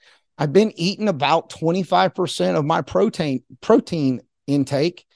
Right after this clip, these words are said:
is coming from plant-based. I started paying a t-, little bit more attention to that. Just little small things, not like I'm going off the moon. Yes, I use an app to track what I eat, when I eat,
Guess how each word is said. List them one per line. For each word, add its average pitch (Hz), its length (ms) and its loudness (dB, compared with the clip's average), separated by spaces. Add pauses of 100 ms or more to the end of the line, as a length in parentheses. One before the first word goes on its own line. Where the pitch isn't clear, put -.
(220)
is - 120 -12
coming 196 320 0
from 156 200 -2
plant-based. - 840 -6 (920)
I 123 140 -6 (180)
started 139 680 -2 (340)
paying 175 260 0
a 185 60 0
t-, - 220 -6
little 175 260 0
bit 180 220 -2
more 175 240 0
attention 170 480 -4
to 120 160 -4
that. 95 260 -6 (920)
Just 190 400 2
little 160 400 0
small 127 440 0
things, 214 520 -4 (160)
not 208 260 0
like 208 240 -2
I'm 180 300 -2
going 175 520 0 (420)
off 156 320 -2
the 170 80 -2
moon. 117 400 -4
Yes, 127 440 0
I 127 120 0
use 127 300 0
an 151 100 0
app 127 280 0
to - 80 -14
track 120 320 -2
what 143 160 2
I 131 60 2
eat, 139 320 -4
when 123 260 -4
I 139 80 0
eat, 131 420 -4